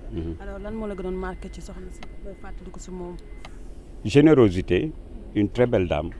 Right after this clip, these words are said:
Speaker 1: une femme africaine, sénégalaise, am, euh, maanaam jukkob sénégalaise, am, euh, teranga sénégalaise, am yittewu sénégalaise, am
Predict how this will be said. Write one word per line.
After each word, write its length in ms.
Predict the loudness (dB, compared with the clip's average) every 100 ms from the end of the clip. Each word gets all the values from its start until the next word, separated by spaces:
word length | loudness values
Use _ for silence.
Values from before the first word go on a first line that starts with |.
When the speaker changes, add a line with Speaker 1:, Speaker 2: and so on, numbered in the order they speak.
| -14 -16 -16 -16 -14 -14 -4
Speaker 1:
une 160 | 0 0
femme 320 | 4 4 6
africaine, 560 | 2 0 -2 0 0 0
sénégalaise, 880 | -2 2 4 6 4 2 -2 -8 -14 -14 -14 -14 -14 -14 -14 -14 -14 -4
am, 240 | 2 4 4 0 -10 -2
euh, 340 | 2 2 2 -2 -4
maanaam 540 | 0 4 4 4 2 4
jukkob 360 | 4 4 4 2
sénégalaise, 880 | 2 2 4 4 4 0 -2 -10 -12 -12 -14 -4
am, 460 | -2 0 0 -2 -6 -12 -14 -14 -14 -12 -12 -4
euh, 720 | 0 2 2 0 -2 -2 -2 -4 4
teranga 420 | 10 10 10 6
sénégalaise, 880 | 2 2 2 2 4 2 0 -6 -4
am 120 | 2 2
yittewu 560 | 4 2 8 8 8
sénégalaise, 800 | 4 2 2 2 2 0 -2 -4 0
am 180 | 2